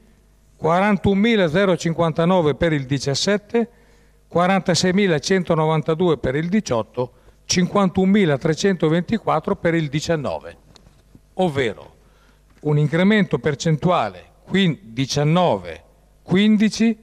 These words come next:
di circa il sessantasei per cento, da trentamilasettecentonovantaquattro a cinquantunomilatrecentoventiquattro. Io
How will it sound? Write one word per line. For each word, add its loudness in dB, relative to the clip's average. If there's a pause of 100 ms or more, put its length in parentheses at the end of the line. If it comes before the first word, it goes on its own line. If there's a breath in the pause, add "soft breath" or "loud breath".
di 0
circa -8
il -4
sessantasei -2
per -6
cento, -6 (500)
da -20
trentamilasettecentonovantaquattro -6 (260 soft breath)
a -2
cinquantunomilatrecentoventiquattro. -4 (920 soft breath)
Io 0